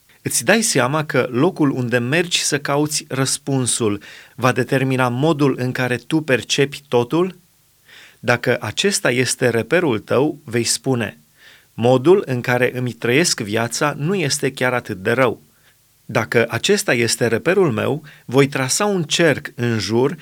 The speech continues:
și mă voi purta așa cum se poartă toți ceilalți. Dacă Biblia este însă reperul meu, modul în care mă voi simți ca și soție este total diferit, nu-i așa?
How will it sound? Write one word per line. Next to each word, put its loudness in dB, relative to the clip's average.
și -4
mă 4
voi 4
purta -2
așa -2
cum -4
se 0
poartă -2
toți -4
ceilalți. -4
Dacă -2
Biblia 2
este 0
însă 0
reperul 0
meu, -4
modul 2
în -4
care -2
mă 0
voi 0
simți -2
ca -4
și -4
soție -2
este 0
total 0
diferit, -6
nu-i 0
așa? -4